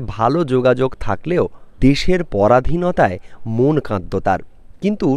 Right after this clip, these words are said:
সরাসরি কিছু করার উপায় ছিল না। বটকৃষ্ণ বেছে নিয়েছিলেন অন্য একটা রাস্তা। তাঁর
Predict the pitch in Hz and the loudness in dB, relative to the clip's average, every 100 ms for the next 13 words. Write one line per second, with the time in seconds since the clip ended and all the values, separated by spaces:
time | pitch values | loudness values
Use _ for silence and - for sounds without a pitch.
0 | - 156 180 196 214 202 196 196 185 196 | -2 -2 0 -2 -4 -6 -8 -8 -4 0
1 | 202 - 190 190 139 - 110 101 - - | -2 -4 -2 2 2 0 0 0 -6 -16
2 | - 110 131 185 196 214 - 139 90 - | -2 2 2 2 0 -4 0 0 0 -6
3 | - 135 - 202 175 156 165 208 165 107 | 2 4 6 6 4 2 0 0 2 0
4 | 127 139 175 190 143 117 - 101 98 - | -2 -2 0 2 2 2 2 2 2 0
5 | 101 - - - 202 | -4 -4 -10 2 4